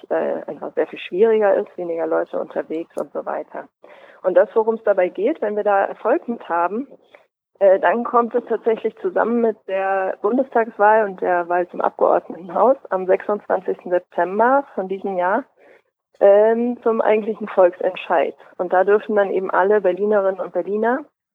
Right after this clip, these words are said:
die wahlberechtigt sind, äh, darüber abstimmen, was sie von unserem Vorschlag halten. Und unser Vorschlag ist folgender. Wir wollen, dass alle privaten, profitorientierten Wohnungsunternehmen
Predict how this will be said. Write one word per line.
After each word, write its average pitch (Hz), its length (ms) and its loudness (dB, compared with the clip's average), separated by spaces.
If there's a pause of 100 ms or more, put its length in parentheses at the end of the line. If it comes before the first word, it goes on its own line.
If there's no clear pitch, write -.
(300)
die 165 80 -20
wahlberechtigt 165 720 -2
sind, 262 240 -4 (600)
äh, 202 420 6
darüber 202 400 4
abstimmen, 202 720 0 (500)
was 185 200 2
sie 208 100 -4
von 196 160 -6
unserem 208 200 0
Vorschlag 202 520 0
halten. - 320 -2
Und 160 100 -6
unser 190 240 2
Vorschlag 214 500 -2
ist 202 180 -12
folgender. 156 540 2 (560)
Wir 208 160 4
wollen, 226 360 6
dass 202 120 -12 (120)
alle 202 280 2
privaten, 285 880 0 (500)
profitorientierten 196 1080 0
Wohnungsunternehmen 175 1040 -2